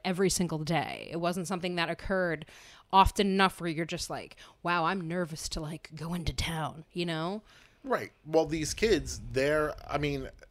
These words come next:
Speaker 2: first it started off with, I mean, a-, and, and here's how it, here's how it, you could see the, the actual implosion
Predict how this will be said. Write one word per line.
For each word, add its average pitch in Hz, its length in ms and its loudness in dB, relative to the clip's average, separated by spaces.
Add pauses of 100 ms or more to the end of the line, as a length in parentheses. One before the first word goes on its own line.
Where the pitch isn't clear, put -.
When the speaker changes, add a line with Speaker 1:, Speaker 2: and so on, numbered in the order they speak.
(140)
Speaker 2:
first - 460 0
it 143 120 -6
started 123 320 2
off 107 280 0
with, 101 320 -6 (480)
I 135 80 -6
mean, 135 280 -6
a-, 143 220 -6
and, 151 220 -2
and 147 180 -2
here's 160 280 0
how 147 200 0
it, 113 100 -4 (140)
here's 131 280 -2
how 123 240 0
it, 101 100 -4 (280)
you 139 140 -8
could 120 180 -10
see 117 540 -6
the, 101 420 -2
the 110 160 -6
actual 104 680 -4 (560)
implosion 123 760 -2